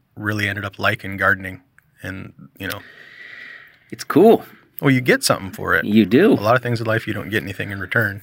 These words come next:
Speaker 2: Well, you also get higher quality stuff, man.
Speaker 1: Yes,
Speaker 2: When
Speaker 1: you
Speaker 2: you,
Speaker 1: do.
Speaker 2: when you eat a tomato from your garden, you're like, "Holy shit, this is what a tomato's supposed to taste
Speaker 1: Yeah,
Speaker 2: like."
Speaker 1: they're only called the same thing.
Speaker 2: Yeah.
Speaker 1: There's no resemblance to a
Speaker 2: No.
Speaker 1: store-bought tomato.
Speaker 2: The ones in the store, they don't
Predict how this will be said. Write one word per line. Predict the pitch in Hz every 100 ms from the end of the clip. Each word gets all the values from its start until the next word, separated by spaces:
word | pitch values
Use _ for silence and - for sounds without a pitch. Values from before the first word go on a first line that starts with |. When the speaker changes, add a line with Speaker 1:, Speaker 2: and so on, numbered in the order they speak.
| -
Speaker 2:
Well, | 165
you | 143 190
also | 147 185 -
get | 104 92
higher | - 107 92
quality | - 107 87 -
stuff, | - - 131 -
man. | 98 90 101
Speaker 1:
Yes, | 107
Speaker 2:
When | 135
Speaker 1:
you | 185 220
Speaker 2:
you, | 208
Speaker 1:
do. | 90 - -
Speaker 2:
when | 131
you | 208
eat | 180
a | 104
tomato | 92 85 87 113
from | 120 107
your | 80
garden, | - - 82 92 127 135 - _ _ _ _ -
you're | 123
like, | 117 98 - _ _ _
"Holy | - 277 285
shit, | - - 233 -
this | 175 185
is | 220
what | 147 117
a |
tomato's | - 104 107 95
supposed | - - 160 220
to | -
taste | - 139
Speaker 1:
Yeah, | -
Speaker 2:
like." | 120
Speaker 1:
they're |
only | 131 120
called | - 107 104
the | 92
same | - 95
thing. | 92 98 98 -
Speaker 2:
Yeah. | 160 254
Speaker 1:
There's | 107 98 - _
no | - 104 101 98
resemblance | 107 101 98 95 92 90 -
to | 98
a |
Speaker 2:
No. | 208
Speaker 1:
store-bought | 208 - 92
tomato. | - 92 92 92 _
Speaker 2:
The | 151
ones | 190 226
in | 220
the | 190
store, | - 190 170
they | 110 - 127 123 -
don't | 135 135